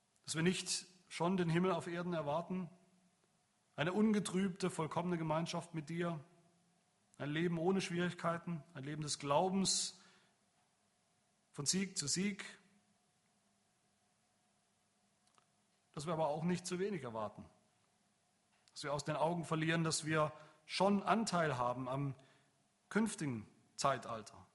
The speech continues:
schon Anteil bekommen am Mahl des Lammes, schon Anteil haben am Leib des auferstandenen Christus, schon jetzt Gemeinschaft haben mit ihm, der im Himmel ist,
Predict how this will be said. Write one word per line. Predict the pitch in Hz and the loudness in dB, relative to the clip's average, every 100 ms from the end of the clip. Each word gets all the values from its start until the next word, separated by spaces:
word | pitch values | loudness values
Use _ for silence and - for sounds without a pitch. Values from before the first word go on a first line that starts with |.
| _ _ _ _ _ | _ _ _ _ _
schon | - 185 202 | 2 4 4
Anteil | 180 226 180 170 147 135 - - - | 4 4 6 6 6 2 -6 -20 -10
bekommen | - 156 185 190 180 | -4 6 6 8 6
am | 165 190 | 6 8
Mahl | 180 196 | 10 8
des | 190 180 | 6 0
Lammes, | 190 214 160 - - - - | 2 0 0 -4 -6 -8 -4
schon | - 202 | 2 6
Anteil | 180 202 196 175 | 6 6 6 8
haben | 175 180 | 6 6
am | 170 180 | 6 6
Leib | 170 185 247 196 | 10 10 10 2
des | 202 180 | -2 0
auferstandenen | 170 156 - 156 131 135 | 0 -2 0 -2 -2 -8
Christus, | - 131 - - - - - _ _ _ _ - | -6 -8 -8 -8 -8 -8 -10 _ _ _ _ -14
schon | - 165 | -4 0
jetzt | 180 180 - | 0 0 -4
Gemeinschaft | 156 143 160 175 143 - | -2 0 0 -2 -6 -4
haben | 123 120 131 | -4 -4 -2
mit | 170 - | -4 -4
ihm, | 175 175 147 | -6 -4 -4
der | 143 | -4
im | 151 | -4
Himmel | 165 143 78 | -4 -6 -8
ist, | 78 - - | -12 -14 -18